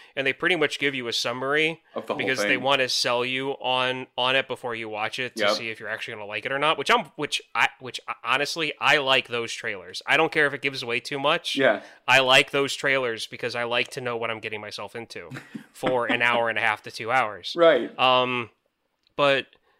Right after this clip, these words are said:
Speaker 1: they had Johnny Cash's God's Going to Cut You Down.
Speaker 2: Oh, love that song.
Speaker 1: And it was a perfect feel for the trailer,
Speaker 2: Yeah.
Speaker 1: and it would have been a perfect song for the ending.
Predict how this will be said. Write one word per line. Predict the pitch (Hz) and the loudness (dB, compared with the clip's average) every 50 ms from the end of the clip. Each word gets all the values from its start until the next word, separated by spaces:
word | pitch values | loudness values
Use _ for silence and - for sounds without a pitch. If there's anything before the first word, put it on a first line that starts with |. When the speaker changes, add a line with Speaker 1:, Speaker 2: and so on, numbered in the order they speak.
| _ _ _ _ _ _ _ - | _ _ _ _ _ _ _ -4
Speaker 1:
they | 135 160 170 170 | 0 0 2 2
had | 175 175 175 160 | 2 2 2 2
Johnny | 143 160 156 151 156 151 | 2 2 2 2 2 0
Cash's | 139 - 151 143 151 165 160 - 151 135 131 127 123 117 113 - - - - _ - | -2 -2 0 2 2 2 2 -2 -4 -4 -6 -4 -4 -4 -4 -4 -4 -6 -10 _ -4
God's | 139 127 127 135 139 139 135 - | 0 2 2 2 2 0 -2 -4
Going | - 131 127 | -4 -4 -4
to | 123 120 | -4 -4
Cut | - - - - | -4 -6 -6 -6
You | 117 120 117 | -8 -12 -10
Down. | - 135 165 165 120 - | -6 -2 0 0 2 2
Speaker 2:
Oh, | 120 117 120 120 120 120 120 120 117 113 110 107 101 98 98 104 | 4 4 6 6 6 6 8 8 8 8 6 4 2 -2 0 2
love | 107 107 107 104 | 4 4 4 4
that | 107 98 98 98 - | 2 2 2 2 0
song. | - 104 | 2 6
Speaker 1:
And | 151 151 151 147 160 - | 8 8 8 6 4 4
it | 170 180 196 | 6 6 8
was | 208 196 185 165 139 143 | 8 8 6 6 6 4
a | 131 117 - _ _ - | 2 0 -2 _ _ 4
perfect | - - 175 185 180 - - 151 - - | 6 8 8 8 6 6 2 -2 -4 -4
feel | - 156 151 151 147 139 | -4 -2 0 0 0 0
for | - 143 | -2 -6
the | 131 127 | -8 -6
trailer, | - - - 165 165 190 - 104 104 101 113 | -4 0 2 4 6 6 6 6 6 4 4
Speaker 2:
Yeah. | 90 | 2
Speaker 1:
and | 123 131 | 0 0
it | 156 156 | 0 0
would | 175 185 | 0 0
have | 180 156 | 0 2
been | 156 143 131 | 2 2 2
a | 120 | 2
perfect | - - - 165 156 143 - 135 120 - | 0 0 0 2 2 2 0 -2 -4 -2
song | - 143 131 127 127 123 | 0 0 0 0 0 -4
for | - - | -6 -8
the | 107 107 110 | -8 -2 0
ending. | 143 190 185 147 120 98 - - - | 2 2 2 0 -2 -6 -6 -8 -14